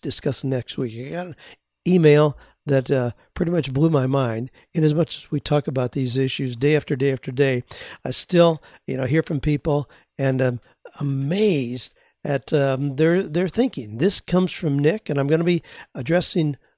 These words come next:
a major part of next week's podcast to this note. Now, I have just a couple snippets here that I want to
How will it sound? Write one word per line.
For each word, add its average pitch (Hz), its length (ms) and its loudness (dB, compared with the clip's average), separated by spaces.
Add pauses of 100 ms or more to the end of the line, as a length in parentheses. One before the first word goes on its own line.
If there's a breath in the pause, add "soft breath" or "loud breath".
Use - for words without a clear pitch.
a 139 80 -10
major 160 420 2
part 175 260 2
of 151 180 -2 (180)
next 147 260 0
week's 156 160 -2
podcast 131 640 0 (400 soft breath)
to 156 360 4 (200)
this 135 400 -2 (400)
note. 127 420 -2 (420 soft breath)
Now, 127 80 0
I 127 60 2
have 143 160 2
just 170 260 0
a - 60 -8
couple 143 460 -4 (300)
snippets - 640 -4
here 131 300 -2 (220 soft breath)
that - 120 -4
I 123 40 -2
want 135 220 0
to 151 60 -10